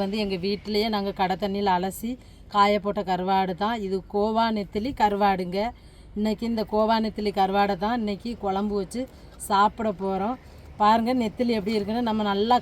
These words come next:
கடை தண்ணியில அலசிட்டு வெ-, அடிக்கிற வெயிலுக்கு போட்டோம்னா நல்லா ஒன்னார காஞ்சிருங்க. இதை வ-, காய போட்டு நம்ம வச்சுக்கிட்டு கொஞ்சம் கொஞ்சமா குழம்புகளுக்கு மீன் கிடைக்காத டயத்துல வந்து நெத்திலியை வந்து நம்ம குழம்பு வச்சோ, பொரிச்சோ, இல்லை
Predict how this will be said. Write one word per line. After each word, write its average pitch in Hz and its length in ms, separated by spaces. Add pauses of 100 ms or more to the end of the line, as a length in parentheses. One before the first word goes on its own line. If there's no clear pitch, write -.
கடை 202 240
தண்ணியில 220 340
அலசிட்டு 226 460 (480)
வெ-, 208 260
அடிக்கிற 233 320 (140)
வெயிலுக்கு 220 420
போட்டோம்னா 214 460
நல்லா 208 320 (160)
ஒன்னார 214 360 (120)
காஞ்சிருங்க. 185 640 (680)
இதை 208 200
வ-, 196 140 (100)
காய 220 320
போட்டு 226 280
நம்ம 208 200
வச்சுக்கிட்டு 214 420 (120)
கொஞ்சம் 208 280
கொஞ்சமா 220 340 (520)
குழம்புகளுக்கு 226 680
மீன் 220 300
கிடைக்காத 208 340 (140)
டயத்துல 202 420
வந்து 196 160 (120)
நெத்திலியை 214 500
வந்து 196 200 (460)
நம்ம 208 140 (120)
குழம்பு 214 320
வச்சோ, 214 240 (140)
பொரிச்சோ, 208 500
இல்லை 214 140